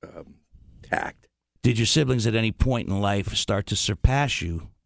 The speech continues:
Speaker 2: as far as what they were doing, you know,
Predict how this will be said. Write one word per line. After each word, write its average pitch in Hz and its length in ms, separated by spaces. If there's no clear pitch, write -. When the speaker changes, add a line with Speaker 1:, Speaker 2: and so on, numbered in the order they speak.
Speaker 2:
as - 200
far 98 280
as 95 280
what 101 220
they 107 100
were 92 120
doing, 98 460
you 101 120
know, 85 300